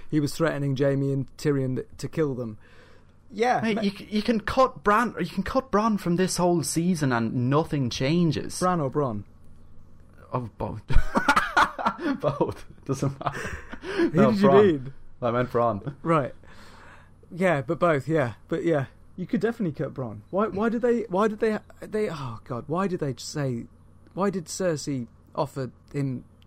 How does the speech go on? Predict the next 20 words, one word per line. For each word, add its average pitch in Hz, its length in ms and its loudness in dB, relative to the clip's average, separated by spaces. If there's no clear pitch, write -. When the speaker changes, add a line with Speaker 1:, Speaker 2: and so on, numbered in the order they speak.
Speaker 1:
that 131 160 -4
money 123 260 -4
to - 140 -12
kill 127 240 -6
them? 110 280 -8
It, 139 100 -10
it 160 80 -10
made 185 140 -6
no 175 100 -6
sense 175 440 -4
because 143 220 -8
nothing 156 240 -6
Speaker 2:
Bronn 139 60 4
Speaker 1:
happened, 123 240 -2
and 117 100 -6
all 135 140 -4
it 151 120 -4
Speaker 2:
Ugh. - 60 -6
Speaker 1:
did 139 160 -4
was 135 200 -6